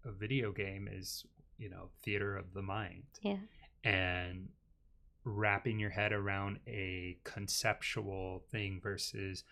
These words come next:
Speaker 1: uh, watching it unfold on screen.
Speaker 2: Mm-hmm.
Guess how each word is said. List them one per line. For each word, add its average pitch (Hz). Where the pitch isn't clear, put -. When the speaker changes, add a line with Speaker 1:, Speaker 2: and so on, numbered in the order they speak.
Speaker 1:
uh, 92
watching 101
it 92
unfold 98
on 92
screen. 98
Speaker 2:
Mm-hmm. 190